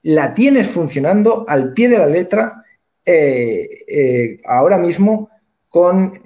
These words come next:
con, con, con Sánchez negociando con Junts él en Suiza. Pero es que es lo que siempre ha ocurrido en el régimen del setenta y ocho. Siempre.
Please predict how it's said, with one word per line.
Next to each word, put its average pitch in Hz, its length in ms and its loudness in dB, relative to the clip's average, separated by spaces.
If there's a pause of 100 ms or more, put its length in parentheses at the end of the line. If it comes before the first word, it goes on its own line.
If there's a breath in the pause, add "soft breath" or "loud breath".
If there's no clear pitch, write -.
con, 139 380 -4
con, 123 500 -2
con 127 200 -2
Sánchez 196 520 0
negociando 175 1000 0 (100)
con 135 240 -2
Junts 196 340 0
él 190 300 0
en 180 140 0
Suiza. 202 440 -4
Pero 160 220 2
es 233 140 -2
que - 100 -2
es 269 140 -2
lo 214 240 2
que 165 120 0
siempre 247 540 2
ha 175 60 2
ocurrido 208 720 -2
en 147 100 -4
el 131 60 -6
régimen 135 400 -6
del 120 100 -6
setenta 101 400 -14
y 285 60 -14
ocho. - 180 -16 (480)
Siempre. 196 720 -2